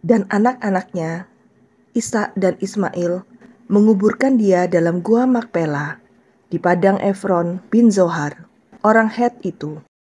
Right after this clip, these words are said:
Padang yang letaknya di sebelah timur Mamre, yang telah dibeli Abraham dari Bani Het. Di sanalah terkubur Abraham dan Sarah istrinya.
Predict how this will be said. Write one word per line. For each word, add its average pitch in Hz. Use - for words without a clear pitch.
Padang 214
yang 202
letaknya 185
di 180
sebelah 175
timur 214
Mamre, 147
yang 170
telah 165
dibeli 175
Abraham 175
dari 175
Bani 190
Het. 147
Di 196
sanalah 185
terkubur 226
Abraham 170
dan 160
Sarah 175
istrinya. 156